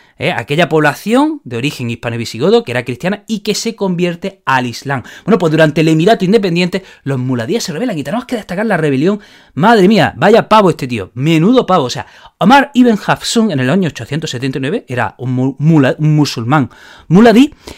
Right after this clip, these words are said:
¿vale? Y se rebela y, y, y su rebelión en Andalucía, atención, o sea, se prolonga durante décadas. Llega con, llega a crear, dentro del Emirato Independiente,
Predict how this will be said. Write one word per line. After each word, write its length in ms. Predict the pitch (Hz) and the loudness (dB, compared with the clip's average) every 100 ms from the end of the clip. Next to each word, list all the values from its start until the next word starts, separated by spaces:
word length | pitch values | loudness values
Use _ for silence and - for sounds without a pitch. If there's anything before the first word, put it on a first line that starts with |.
| - _ - | -20 _ -6
¿vale? 360 | 117 196 _ _ | -4 -4 _ _
Y 200 | 160 156 | -4 -2
se 180 | 135 143 | -2 -4
rebela 420 | 117 113 170 226 - | -4 -2 -2 -2 -2
y, 300 | 190 233 _ _ - | -2 -2 _ _ -14
y, 240 | 143 127 | -12 -12
y 60 | - | -12
su 140 | - | -10
rebelión 320 | 110 107 208 | -10 -6 -4
en 100 | 214 | -2
Andalucía, 420 | 147 202 175 190 185 | -2 -2 -4 -6 -8
atención, 400 | - 98 - 156 | -12 -14 -10 -12
o 380 | - _ _ - | -14 _ _ -16
sea, 280 | - 101 - | -12 -12 -14
se 180 | - | -14
prolonga 300 | - 98 196 | -10 -4 -2
durante 320 | 226 185 127 113 | 0 -2 -4 -4
décadas. 300 | 208 127 - - - _ | -2 -2 -4 -14 -20 _
Llega 420 | 156 233 302 320 - | 2 4 6 2 4
con, 320 | 226 208 214 | 6 6 4
llega 260 | 170 269 302 | 0 2 2
a 120 | - | 2
crear, 580 | 190 185 240 214 254 _ _ _ - | 0 2 2 0 -6 _ _ _ -2
dentro 300 | 240 302 240 | 0 2 2
del 100 | 170 | 2
Emirato 280 | 160 226 | 2 2
Independiente, 600 | 220 202 240 156 143 190 | 0 0 0 -2 -4 -10